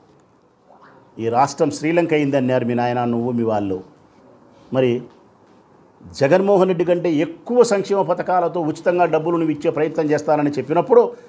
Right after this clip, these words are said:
ఈ రాష్ట్రం శ్రీలంక అవుతుందా, కంబోడియా అవుతుందా, క్యూబా అవుతుందా, ఏమవుతుంది? ఇప్పుడు నిన్ను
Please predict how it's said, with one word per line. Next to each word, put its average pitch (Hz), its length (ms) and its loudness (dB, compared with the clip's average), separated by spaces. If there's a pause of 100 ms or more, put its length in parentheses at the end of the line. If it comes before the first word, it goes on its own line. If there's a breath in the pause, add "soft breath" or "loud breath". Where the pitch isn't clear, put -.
(160 loud breath)
ఈ 113 80 -6
రాష్ట్రం 123 560 -2 (580)
శ్రీలంక 156 340 -2
అవుతుందా, 135 460 -2 (1000)
కంబోడియా 151 420 2
అవుతుందా, 101 380 -4 (760)
క్యూబా 190 280 2
అవుతుందా, 98 480 -4 (960)
ఏమవుతుంది? 170 560 0 (1800)
ఇప్పుడు 190 240 2
నిన్ను 175 440 2